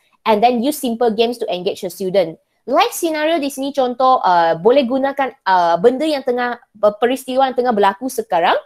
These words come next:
untuk menjadikan sebagai contoh kepada pelajar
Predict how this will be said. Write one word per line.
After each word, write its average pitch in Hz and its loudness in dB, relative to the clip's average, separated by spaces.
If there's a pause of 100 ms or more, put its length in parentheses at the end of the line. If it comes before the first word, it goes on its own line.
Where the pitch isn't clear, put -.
(300)
untuk 294 0
menjadikan 233 0
sebagai 196 -2
contoh 233 0
kepada 269 -2
pelajar 170 0